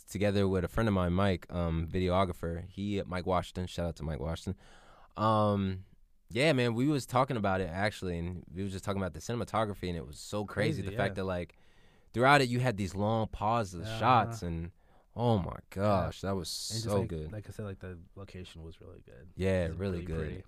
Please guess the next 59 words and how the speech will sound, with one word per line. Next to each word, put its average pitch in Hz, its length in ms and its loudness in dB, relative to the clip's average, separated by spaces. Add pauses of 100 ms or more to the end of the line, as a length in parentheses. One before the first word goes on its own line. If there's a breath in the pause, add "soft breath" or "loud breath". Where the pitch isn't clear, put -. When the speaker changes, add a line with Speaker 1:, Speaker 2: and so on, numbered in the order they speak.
(100)
Speaker 2:
Yeah. 104 80 -8
Speaker 1:
And, 123 460 2
uh, - 40 -6 (840)
Speaker 2:
I 107 40 -6
Speaker 1:
damn, 110 80 -4
Speaker 2:
love 110 40 -4
Speaker 1:
I 110 60 -4
f- - 40 -6 (180)
Speaker 2:
that 87 80 -10
weather 95 260 -4
too, 95 300 -10
kinda, - 140 -14
like, 92 140 -14
foggy 101 680 -10
and 92 260 -14 (260)
Speaker 1:
Yeah, 143 320 -2
Speaker 2:
wet. 104 340 -2
I 95 40 -18
Speaker 1:
I 98 60 -10
Speaker 2:
like 92 80 -6
Speaker 1:
forgot 151 160 -4
Speaker 2:
that. - 60 -10
Speaker 1:
the 98 60 -10
girl's 107 260 -2
name 98 300 0
too. 90 380 -4
Uh, 80 420 -4
Speaker 2:
Lene 101 140 -8
Waithe 104 340 -10
or 85 340 -12
Speaker 1:
Yeah, 127 280 6
Lene 107 300 0
Waithe. 95 260 2
Yeah, 92 160 2
she 139 180 -6
did 127 120 0
a 85 40 -4
great 85 240 -4
job, 67 260 -10
honestly. 60 360 -12
Speaker 2:
She's 185 160 -8
Speaker 1:
She - 20 -8
did 190 40 -4
Speaker 2:
fire. 175 300 0
She's 127 180 -6
one 156 100 2 (120)
of, 123 60 -6
she's 123 260 -8 (320)
one 131 140 -2
of 135 80 -2
my 123 160 -2
top 117 300 -6 (280)
five 113 260 -6
actors. 131 340 -12
She's 98 240 -14
actress, - 720 -12
actresses. - 540 -14
She's - 160 -18
fire. 90 260 -18